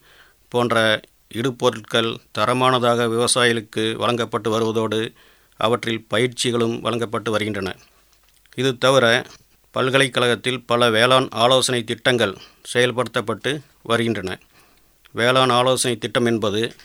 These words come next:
விவசாயிகள் மற்றும் வேளாண் தொழில் முனைவோருக்கு வேளாண்மை மற்றும் வேளாண் சார்ந்த தொழில்களில் புதிய தொழில்நுட்பங்களை அவர்களுடைய தேவைக்கேற்ப வணிக ரீதியில் மேற்கொள்ள ஆலோசனை வழங்குதலாகும்.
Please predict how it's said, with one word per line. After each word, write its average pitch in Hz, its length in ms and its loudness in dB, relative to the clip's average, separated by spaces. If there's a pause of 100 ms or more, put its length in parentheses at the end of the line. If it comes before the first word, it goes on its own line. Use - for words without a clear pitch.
(1120)
விவசாயிகள் 127 640 2
மற்றும் 117 380 0
வேளாண் 123 500 2
தொழில் 123 260 0
முனைவோருக்கு 117 640 0 (500)
வேளாண்மை 127 580 4
மற்றும் 117 320 -2
வேளாண் 123 340 2
சார்ந்த 117 320 0
தொழில்களில் 113 600 -4 (320)
புதிய 131 340 0
தொழில்நுட்பங்களை 117 880 -2 (520)
அவர்களுடைய 117 720 -2
தேவைக்கேற்ப 117 880 0 (460)
வணிக 127 400 0
ரீதியில் 127 360 -2
மேற்கொள்ள 113 720 -4
ஆலோசனை 120 760 -2 (160)
வழங்குதலாகும். 107 840 -4